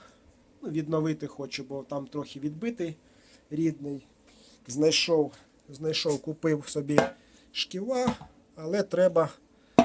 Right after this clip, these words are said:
треба до цього шківа зробити ось таку втулочку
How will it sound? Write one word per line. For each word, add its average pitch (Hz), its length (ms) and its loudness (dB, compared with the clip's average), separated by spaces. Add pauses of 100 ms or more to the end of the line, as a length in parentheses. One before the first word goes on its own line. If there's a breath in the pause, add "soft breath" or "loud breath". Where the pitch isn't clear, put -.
(120)
треба 165 300 0
до 156 100 -2
цього 156 320 2
шківа 180 500 -2
зробити 147 640 -4 (580 soft breath)
ось 143 180 -6
таку - 300 -8
втулочку 139 720 -6